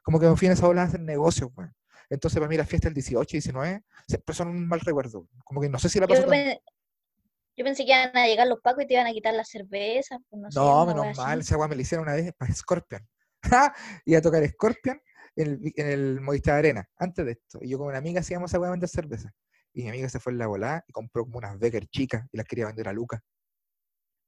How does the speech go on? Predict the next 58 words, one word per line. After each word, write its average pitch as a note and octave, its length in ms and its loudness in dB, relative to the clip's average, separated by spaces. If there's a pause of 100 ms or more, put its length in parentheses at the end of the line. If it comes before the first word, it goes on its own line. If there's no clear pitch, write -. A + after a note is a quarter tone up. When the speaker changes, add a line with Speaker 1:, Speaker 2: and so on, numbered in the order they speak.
Speaker 1:
Y - 60 -20
dije, - 180 -12
"Oye, G2 180 -14
nadie F#2 180 -12
te - 80 -16
va - 20 -12
a G2 40 -10
comprar - 200 -10
esta A#2 160 -2
weá, A#2+ 140 0
si C#3+ 80 -4
esa B2 100 -4
weá A2+ 120 -2
valen A2 200 -8
quinientos", A2 560 -18
pues A2 100 -8
la A2+ 60 -6
gente A#2+ 160 -12
como A#2+ 140 -10
que A2 60 -8
las A2 80 -8
compra A2+ 240 -16
en - 40 -20
quinientos, A#2 460 -18 (140)
no, - 120 -18
a G2 120 -12
lucas. A2+ 300 -10 (420)
Y - 80 -14
si - 100 -10
es - 60 -12
que G#2+ 140 -10
las G2+ 120 -12
compramos, A#2 480 -4
las G#2+ 140 -2 (100)
comp-, F#2+ 260 -12
estábamos G#2+ 360 -8
vendiéndolas G#2+ 400 -10
a - 20 -16
todo C3+ 140 0
ritmo, D3 240 -4
la A2+ 80 -6
gente C3 220 -8
Scorpion, C3 420 -4
puros C3+ 160 0
rockeros C3 300 -2
viejos, C3 340 -4
pues G#2 140 -6
bueno, B2 160 -6
para G#2 140 -6
depirse. A#2+ 340 -6 (340)
Entonces, - 260 -4
compraban C3 340 -2
una, D#3 140 -2
se C3+ 120 -4
la A#2+ 60 -2
tomaban, C3+ 520 -6
daban C3+ 220 -6
dos C3 120 -6